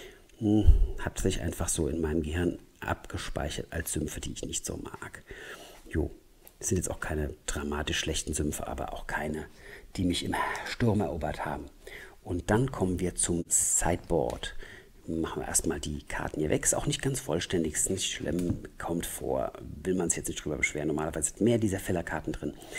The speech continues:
Hier sind jetzt, äh, nur noch fünf dabei. Aber wie gesagt, ich habe dieses Deck auch wirklich sehr, sehr günstig erstehen können. Also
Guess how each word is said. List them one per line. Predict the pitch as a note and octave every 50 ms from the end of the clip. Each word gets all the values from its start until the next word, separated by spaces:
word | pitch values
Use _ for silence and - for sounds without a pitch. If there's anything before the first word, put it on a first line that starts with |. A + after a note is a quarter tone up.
| - - -
Hier | - - - F2+
sind | D#2+ - E2+ - -
jetzt, | D#2+ - - - -
äh, | A#1+ A#1 B1+ B1+ B1+ A#1
nur | - F2 D2+
noch | C#2+ -
fünf | - - B2+ B2+ B2+ -
dabei. | - E2 D#2+ F2 D#2 D#2+ - -
Aber | D#2+ D#2 D2 D2
wie | D#2+
gesagt, | D2+ D2 - - - - -
ich | - - -
habe | C#2+ D2+
dieses | D#2 D#2+ D2+ - -
Deck | D2+ D2 - -
auch | - D2+ - - - - - - - - - - - -
wirklich | - F2 - - F2+ E2+ -
sehr, | - - F#2 F2+ F2+ F2+ E2
sehr | D#2+ E2+ E2+ E2
günstig | D#2+ - A#2+ B2 B2+ B2+ - - F#2+ F2 - -
erstehen | - - - - - A2+ B2 B2 A#2 G#2
können. | - - - E2+ E2+ E2 D#2 D#2 -
Also | - - - -